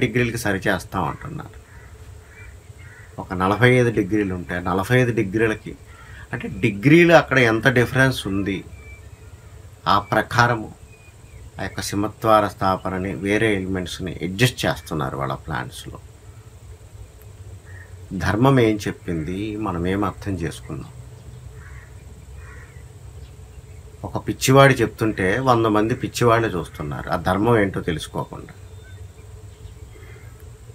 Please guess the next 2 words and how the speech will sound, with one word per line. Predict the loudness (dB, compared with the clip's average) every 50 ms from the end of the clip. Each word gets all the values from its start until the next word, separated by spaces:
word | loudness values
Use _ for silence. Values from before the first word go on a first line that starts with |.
| -20 -20 -20 -20 -20 -20 -18 -18 -20 -20 -20 -20 -20 -20 -18 -18 -18 -18 -18 -18 -18 -12 -6 -6 -2
ఒక | 0 0 -2 -2
స్పెసిఫిక్ | 0 2 2 2 4 4 2 4 4 4 2 2 -8